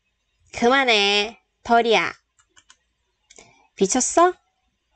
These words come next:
Giận rồi hả? 미쳤어? Em giận rồi hả? 미쳤어?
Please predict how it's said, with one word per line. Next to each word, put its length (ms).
Giận 220
rồi 100
hả? 180
미쳤어? 380
Em 100
giận 200
rồi 100
hả? 200
미쳤어? 420